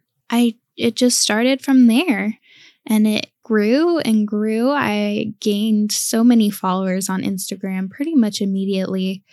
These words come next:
And I got to about five hundred followers, and it was mind blown at the support I got. But there's always the,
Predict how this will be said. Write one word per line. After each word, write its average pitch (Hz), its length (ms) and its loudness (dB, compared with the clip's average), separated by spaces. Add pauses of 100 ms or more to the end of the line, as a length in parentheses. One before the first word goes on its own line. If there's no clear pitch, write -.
(540)
And 202 560 -4
I 208 120 -12
got 208 260 -8
to - 100 -10
about 202 240 -10
five 202 320 -8
hundred 330 680 0 (360)
followers, 294 840 -4
and 208 460 -2 (600)
it - 40 -2
was 208 160 4
mind 208 360 0
blown 190 420 -4
at 190 280 -10
the 190 360 -4
support 104 720 -6 (360)
I 196 140 -6
got. 185 480 -4 (800)
But 196 380 0 (260)
there's 202 300 0
always 196 640 -4
the, 190 420 -4